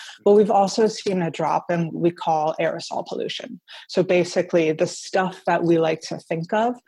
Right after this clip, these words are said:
as pollution, the stuff that blocks sunlight, the stuff that makes bad air quality days, essentially.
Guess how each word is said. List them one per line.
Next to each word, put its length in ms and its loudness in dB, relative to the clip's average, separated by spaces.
as 300 2
pollution, 760 -2
the 140 -4
stuff 460 -2
that 200 0
blocks 400 0
sunlight, 560 -4
the 60 -4
stuff 360 -4
that 140 -4
makes 720 -6
bad 300 0
air 160 0
quality 460 -4
days, 360 -4
essentially. 560 -8